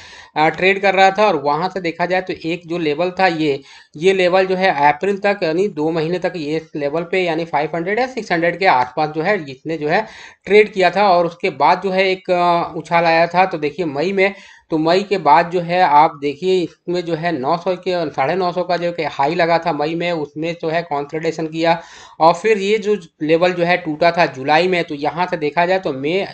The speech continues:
जून, जुलाई यानी तीसरे महीने में इस लेवल को इसने तोड़ा था और फिर एक हाई लगाया था आपको देखा जाए तो जुलाई में। और इसी समय सीडीएसएल को भी देखा जाए तो यहाँ पे सीडीएसएल ने भी हाई लगाया था उन्नीस जुलाई तक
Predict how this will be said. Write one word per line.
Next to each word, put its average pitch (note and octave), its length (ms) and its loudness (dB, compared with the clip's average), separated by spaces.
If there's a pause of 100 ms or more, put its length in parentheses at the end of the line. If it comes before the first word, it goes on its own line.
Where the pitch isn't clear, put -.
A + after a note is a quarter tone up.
जून, D3+ 300 -4
जुलाई D#3 340 0 (340)
यानी G#3+ 200 2
तीसरे G3 360 2
महीने F#3+ 240 2
में G3 100 0
इस F#3+ 140 -4
लेवल D#3+ 220 -2
को F#3+ 160 -2
इसने F3+ 200 -6
तोड़ा D3 360 -2
था F3+ 240 4
और D3+ 200 2
फिर F#3 280 -2
एक E3+ 180 -2
हाई C3+ 260 -2
लगाया E3+ 360 4
था F#3 220 2 (400)
आपको E3 220 2
देखा D#3+ 240 0
जाए F#3 100 2
तो F3+ 100 -2
जुलाई D3 360 0
में। F#3 120 2
और E3+ 200 2
इसी E3+ 200 -8
समय G#3 220 -2
सीडीएसएल F3 500 -4
को G3+ 120 -4
भी G3 140 -4
देखा F3 240 -2
जाए F#3+ 160 2
तो F3 100 -8
यहाँ C#3+ 240 -4
पे F3+ 140 -6
सीडीएसएल E3+ 500 -4
ने F#3+ 100 -2
भी F#3+ 160 -4
हाई D#3+ 180 0
लगाया E3+ 320 4
था F#3 160 2
उन्नीस E3 260 -2
जुलाई D#3 260 -2
तक G3+ 180 0